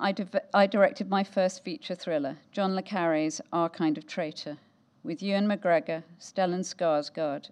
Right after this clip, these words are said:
and Naomí Harris. The odds against someone like me directing something like that are crazier than anything else I've done. Only three percent of high-budget feature films are made by women. Does any of this actually matter?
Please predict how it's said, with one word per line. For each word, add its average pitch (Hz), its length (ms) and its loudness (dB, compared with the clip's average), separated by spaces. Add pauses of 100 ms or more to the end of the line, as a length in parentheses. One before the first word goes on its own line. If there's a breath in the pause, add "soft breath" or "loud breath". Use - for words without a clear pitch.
(100)
and 156 240 0
Naomí 147 320 0
Harris. 147 500 -10 (840 soft breath)
The 240 120 2
odds 262 260 4
against 240 400 0
someone 226 480 2
like 208 220 0
me 175 260 0
directing 180 520 -2
something 190 340 -4
like 185 240 -4
that 147 240 -4 (140)
are - 40 -14
crazier 175 560 -2
than 160 200 -2
anything 165 420 -4
else 139 220 -6
I've 147 180 -6
done. 143 320 -6 (340)
Only 190 220 0
three 226 340 -2
percent 185 680 -2
of 156 80 -12
high-budget 165 640 -4
feature 151 340 -10
films 135 500 -6 (140)
are 156 60 -2
made 151 260 -2
by 147 160 -4
women. 143 380 -2 (2750 soft breath)
Does 392 200 0
any 269 180 10
of 220 60 0
this 226 180 -2
actually 240 300 -2
matter? 254 500 0